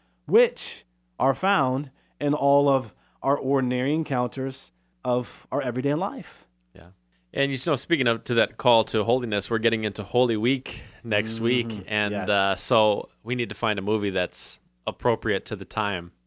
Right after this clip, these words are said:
Speaker 1: And I was thinking about this on my way over today, uh, Father Mike, and I was thinking about The Passion.
Speaker 2: Ah, yeah. Yeah.
Speaker 1: To talk about The Passion in twenty-seven minutes is a very difficult thing. And to some degree, I don't even know if you can really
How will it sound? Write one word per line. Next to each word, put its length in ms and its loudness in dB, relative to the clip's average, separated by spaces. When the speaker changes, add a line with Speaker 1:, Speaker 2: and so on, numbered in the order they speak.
Speaker 1:
And 340 0
I 120 4
was 280 2
thinking 640 -2
about 400 0
this 180 -2
on 80 0
my 100 2
way 180 2
over 580 -2
today, 600 0
uh, 180 -4
Father 280 -2
Mike, 440 -4
and 200 0
I 120 2
was 160 -2
thinking 200 -4
about 160 2
The 80 -2
Passion. 640 -4
Speaker 2:
Ah, 260 2
yeah. 180 -6
Yeah. 100 -16
Speaker 1:
To 140 -4
talk 420 0
about 320 4
The 100 2
Passion 560 0
in 140 0
twenty-seven 640 0
minutes 300 -2
is 80 -6
a 60 -2
very 260 -2
difficult 420 -6
thing. 280 -6
And 100 -4
to 60 -2
some 280 0
degree, 340 0
I 80 2
don't 120 0
even 100 -2
know 60 2
if 100 -2
you 80 -6
can 160 -4
really 260 -4